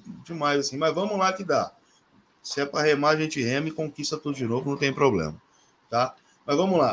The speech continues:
A questão é essa aqui, ó. Vou até colocar na tela a questão que o André Liberta coloca pra gente. Isso é fato. São dois anos sem completar um único jogo de, de, de futebol. Seja ele por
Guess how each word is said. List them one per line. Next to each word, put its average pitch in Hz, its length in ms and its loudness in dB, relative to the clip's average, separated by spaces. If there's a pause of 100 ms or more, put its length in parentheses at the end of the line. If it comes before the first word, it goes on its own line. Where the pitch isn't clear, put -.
A 143 80 -2
questão 185 420 2
é 226 60 6
essa 226 160 4
aqui, 208 240 2
ó. 123 100 6
Vou 131 140 2
até 165 160 -2
colocar 175 340 -4
na 165 140 0
tela 147 220 0
a - 20 -4
questão 143 320 -6
que 143 80 -10
o - 20 -2
André 143 200 0
Liberta 127 420 -2
coloca 131 340 -2
pra 147 200 -4
gente. 107 280 -8 (1300)
Isso 226 220 6
é 233 60 6
fato. - 520 4 (680)
São - 220 -4
dois 160 280 2
anos 160 300 4
sem 156 160 -2
completar 151 420 0
um 143 80 0
único 143 260 -2
jogo 127 320 2
de, 127 280 -10
de, 113 260 -6
de 113 100 -12
futebol. 123 400 -2
Seja 175 460 4
ele 127 260 2
por 107 420 -2